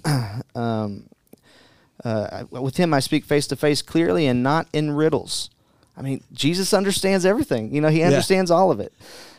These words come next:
Speaker 1: Uh, it's, it's not a riddle to hi-, riddle to him. Uh, he sees the form of the Lord. I mean, Jesus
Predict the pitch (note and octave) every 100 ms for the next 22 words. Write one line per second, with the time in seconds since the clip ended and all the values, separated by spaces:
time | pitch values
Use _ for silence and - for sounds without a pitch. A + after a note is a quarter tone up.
0 | _ - B2 A#2 - A2+ - D3 D#3 E3+
1 | F#3 D#3+ A2 G#2 - C3 D3 G#2+ G#2+ G2+
2 | G2+ A2 A#2+ - G#2+ G#2+ A2 G#2+ D3 D#3+
3 | - F3+ F3 D3+ D3 - D3+ F3 G3+ F#3+
4 | B2+ A2 G#2+ G2+ - - - _ - -
5 | - _ _ _ - - C#3 D3+ C#3